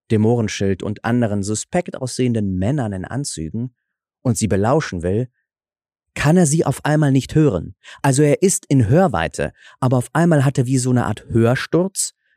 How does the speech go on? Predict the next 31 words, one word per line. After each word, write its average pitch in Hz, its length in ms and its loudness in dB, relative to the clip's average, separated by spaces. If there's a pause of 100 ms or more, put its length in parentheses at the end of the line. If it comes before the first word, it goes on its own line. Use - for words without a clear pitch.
dann 95 140 -2
ist - 200 -4
das 127 260 0
weg, 92 260 -2
dann 98 180 -2
hört 110 180 0
er 117 60 0
kurz - 220 -2
ein 95 100 -2
bisschen 107 320 -2
was, 107 220 -4
dann 139 340 0
macht 131 240 -2
jemand 123 300 0
anderes 127 380 0
auf - 120 -4
einmal 113 220 0
ein 104 100 0
lautes 107 400 -2
Geräusch, 107 560 -6 (400)
dann 135 160 2
fängt 143 240 2
auf 131 100 0
einmal 147 240 2
der 135 280 2 (220)
Nebentisch 131 760 2
an 113 320 0 (880)
zu - 260 0
brüllen 127 480 4
vor 98 200 -2
Lachen 98 460 -4